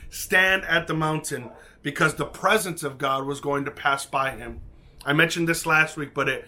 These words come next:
it needs to be mentioned again today. When you need a refilling of the Spirit, you need to go back to the source. You need to go back to God's presence. We talked about this a lot last week, but hear me when I'm telling you. Some of you,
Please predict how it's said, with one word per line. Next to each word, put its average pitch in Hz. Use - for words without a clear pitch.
it 139
needs 147
to 151
be 151
mentioned 143
again 135
today. 127
When 147
you 180
need 202
a 170
refilling 156
of 135
the 131
Spirit, 131
you 139
need 139
to 135
go 135
back 131
to 135
the 120
source. -
You 135
need 135
to 139
go 139
back 131
to 131
God's 123
presence. -
We 151
talked 156
about 147
this 147
a 147
lot 143
last 139
week, 139
but 123
hear 165
me 175
when 165
I'm 147
telling 143
you. 127
Some 156
of 165
you, 147